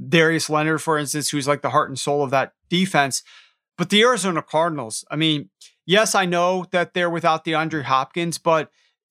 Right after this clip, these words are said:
just continued examples. We, we said this last week on here, Chris, Cliff Kingsbury. You can't trust him in big moments to make the right decisions. He's settling for field goals. He's playing for field goals. They're missing some of these kicks.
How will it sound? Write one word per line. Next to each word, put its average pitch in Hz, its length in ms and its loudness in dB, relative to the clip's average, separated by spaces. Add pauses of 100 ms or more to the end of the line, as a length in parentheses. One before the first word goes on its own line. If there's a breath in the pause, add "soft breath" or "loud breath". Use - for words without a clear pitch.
just 196 380 0 (220)
continued 208 640 0
examples. 175 720 2 (100)
We, 165 240 -2
we 202 80 -6
said 247 220 0
this 226 160 -2
last 220 320 0
week 156 320 -2
on 143 160 2
here, 131 160 0
Chris, 160 260 2 (220 soft breath)
Cliff 190 240 2
Kingsbury. 165 560 2 (240)
You 143 100 -2
can't 214 260 4
trust 196 320 2
him 185 80 -2
in 160 100 0
big 143 220 -2
moments 208 360 0
to 180 60 -6
make 165 180 0
the 151 80 -6
right 135 160 -2
decisions. 196 560 0
He's 160 160 0
settling 160 340 2
for 131 140 -6
field 185 320 0
goals. 180 200 0
He's 151 140 -4
playing 175 300 2
for 165 140 -4
field 165 260 0
goals. 165 200 0
They're 135 100 -2
missing 175 360 0
some 170 180 0
of 165 40 0
these 147 120 -2
kicks. 196 300 0